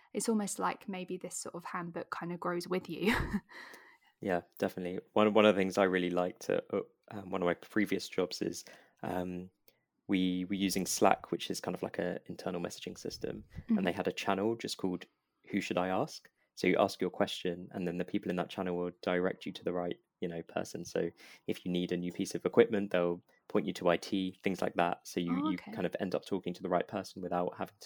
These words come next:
Speaker 2: to, I don't know, go to your manager and have this kind of very long, um, route to get to, to get to what you want. So
Speaker 1: Mm-hmm.
Speaker 2: yeah, it's just things like that to make, to see kind of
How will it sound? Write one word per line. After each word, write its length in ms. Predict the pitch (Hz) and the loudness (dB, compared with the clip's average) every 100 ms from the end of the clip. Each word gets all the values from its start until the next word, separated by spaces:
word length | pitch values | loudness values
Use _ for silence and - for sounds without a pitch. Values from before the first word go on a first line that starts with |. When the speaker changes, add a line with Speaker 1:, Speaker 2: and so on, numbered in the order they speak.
| - | -8
Speaker 2:
to, 140 | 98 _ _ _ | -8 _ _ _
I 60 | 101 | -4
don't 120 | 90 | -2
know, 100 | 87 | 0
go 160 | 87 92 | 2 2
to 120 | - | 2
your 140 | 90 | -2
manager 420 | 87 87 87 90 85 | 0 0 0 -2 -4
and 160 | 87 - - | -8 -12 -14
have 140 | 95 | -10
this 100 | - | -8
kind 140 | - 90 | -6 -6
of 80 | - | -2
very 220 | 90 85 | -2 0
long, 420 | 87 87 87 87 - _ _ - | -2 -2 -4 -8 -14 _ _ -6
um, 500 | 92 170 170 170 175 _ _ _ _ - _ _ _ - 87 | -2 -2 -4 -8 -14 _ _ _ _ -20 _ _ _ -14 -4
route 240 | 98 95 - - | 0 0 -2 -4
to 80 | 92 | 4
get 220 | 85 - | 4 4
to, 240 | 90 87 - _ - | 0 0 -4 _ -4
to 80 | |
get 180 | 87 - | -2 -2
to 80 | - | -2
what 100 | 85 | -2
you 120 | 87 | -2
want. 200 | 90 85 - | -4 -4 -10
So 280 | - - 90 | -10 -4 2
Speaker 1:
Mm-hmm. 220 | 214 185 | 2 2
Speaker 2:
yeah, 160 | - 95 | 2 2
it's 100 | 92 | 2
just 160 | - - | 0 0
things 180 | 113 98 | 2 4
like 120 | 92 | 4
that 160 | 98 - | 4 2
to 80 | 90 | -2
make, 300 | 87 - _ - | -4 -6 _ -10
to 100 | 98 | -8
see 340 | - 104 95 | -2 0 0
kind 180 | - 87 | -2 -4
of 140 | 85 | -4